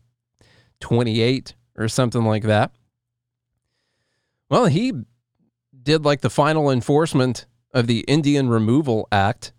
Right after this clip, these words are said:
all right, tell one of the generals that they had to forcibly move all those who had not yet complied. Uh, that wasn't good. You wanna talk about the roots of a party,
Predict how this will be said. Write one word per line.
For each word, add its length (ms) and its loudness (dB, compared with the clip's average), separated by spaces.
all 80 -2
right, 260 0
tell 180 2
one 180 0
of 60 0
the 60 -2
generals 460 0
that 60 -4
they 120 0
had 80 0
to 80 -6
forcibly 500 0
move 480 0
all 240 2
those 300 0
who 80 0
had 100 0
not 220 -2
yet 220 -2
complied. 520 -2
Uh, 220 0
that 340 0
wasn't 360 -2
good. 280 0
You 160 0
wanna 140 2
talk 260 0
about 220 -2
the 80 -2
roots 320 -4
of 100 -2
a 60 -6
party, 520 -2